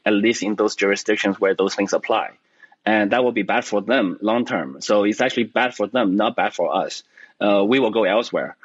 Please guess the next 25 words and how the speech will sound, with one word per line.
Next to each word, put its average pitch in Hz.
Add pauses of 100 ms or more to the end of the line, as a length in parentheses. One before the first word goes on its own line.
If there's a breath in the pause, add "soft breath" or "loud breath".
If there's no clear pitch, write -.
(320 loud breath)
um, 101
if 101
that 101
happens. 95
So, 107 (100)
um, 113
I'm 165
not, 165
I'm 165
not 170
against 127
it. 85
I 117
just 147
think, 135
okay, 113
it's, - (640 loud breath)
it's 135
a 131
brand 131
new 131
game, 107
uh, 107
and 110
we, 120